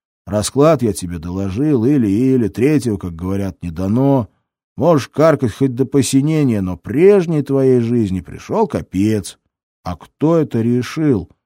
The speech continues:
насчет жизни и все такое?» — перебил его глухой и низкий голос.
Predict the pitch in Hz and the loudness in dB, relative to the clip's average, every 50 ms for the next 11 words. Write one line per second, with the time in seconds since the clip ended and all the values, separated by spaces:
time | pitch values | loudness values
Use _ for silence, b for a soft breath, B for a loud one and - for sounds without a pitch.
0 | _ _ _ - 92 87 92 92 - - 113 104 87 85 87 95 123 143 151 151 | _ _ _ -12 -8 -6 -6 -6 -4 -4 -4 -4 -4 -4 -4 -2 0 2 2 2
1 | 135 120 104 92 82 76 - - 117 117 110 - 92 85 82 - - 107 113 110 | 2 0 -2 -4 -6 -8 -8 -6 -6 -6 -6 -6 -8 -8 -8 -6 -2 0 0 0
2 | 101 90 80 - _ _ _ _ _ _ _ - - 85 98 98 95 107 107 104 | 0 -2 -4 -10 _ _ _ _ _ _ _ -10 -6 -4 -2 -2 -2 -2 -2 -2
3 | 95 95 90 82 85 85 85 - _ - 107 117 113 92 80 80 82 85 82 - | -4 -4 -6 -8 -10 -10 -12 -12 _ -6 -4 -2 -2 -2 -4 -6 -8 -10 -10 -10
4 | - 95 95 90 92 82 78 82 82 - _ _ | -10 -10 -8 -8 -8 -10 -10 -12 -14 -18 _ _